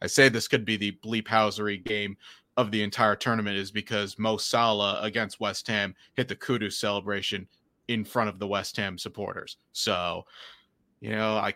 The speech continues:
kinda want that to happen. I want those guys to go up against each other. I don't know if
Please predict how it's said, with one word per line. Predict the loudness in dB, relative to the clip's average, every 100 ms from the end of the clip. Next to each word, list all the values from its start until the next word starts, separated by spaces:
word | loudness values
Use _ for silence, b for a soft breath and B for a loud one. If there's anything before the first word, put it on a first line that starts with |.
| -2
kinda | 2 4
want | 4 4 4 4
that | 4 2 4
to | 2
happen. | 4 4 2
I | -2
want | -2 -2
those | -2 -2
guys | -2 -2 -2
to |
go | -4 -4
up | -4 -8
against | -6 -6 -6
each | -6 -2
other. | 0 -2 0
I | 0
don't | 0 0
know | 2 2 0
if | -4